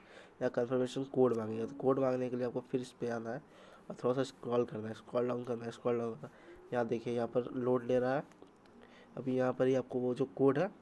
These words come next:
email का वो मिलेगा। Wait करते हैं, सब live proof आपको दिखा रहे। देखिए कोड आ गया एट फ़ाइव ज़ीरो नाइन फ़ाइव फ़ोर थ्री, एट फ़ाइव ज़ीरो नाइन फ़ोर थ्री। तो इसको मैं tap कर देता हूँ, ठीक है।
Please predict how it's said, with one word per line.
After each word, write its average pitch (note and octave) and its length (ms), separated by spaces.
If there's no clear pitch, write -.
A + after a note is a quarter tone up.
email B2+ 220
का C3+ 100
वो C3 120
मिलेगा। A2+ 320
Wait B2+ 140
करते B2+ 320
हैं, D3+ 160
सब B2+ 200
live B2 220
proof B2 200
आपको B2+ 120
दिखा B2 220
रहे। B2 120
देखिए B2+ 240
कोड B2+ 240
आ B2 60
गया B2 180
एट C3+ 180
फ़ाइव B2+ 200
ज़ीरो C3 200
नाइन C3 180
फ़ाइव B2 240
फ़ोर C3 260
थ्री, A2 160
एट B2+ 200
फ़ाइव B2 340
ज़ीरो B2+ 300
नाइन A#2+ 280
फ़ोर B2+ 320
थ्री। A#2+ 180
तो C3 60
इसको C3 220
मैं C3 160
tap B2 240
कर A#2+ 160
देता A#2 260
हूँ, C#3+ 160
ठीक C#3 220
है। D#3 100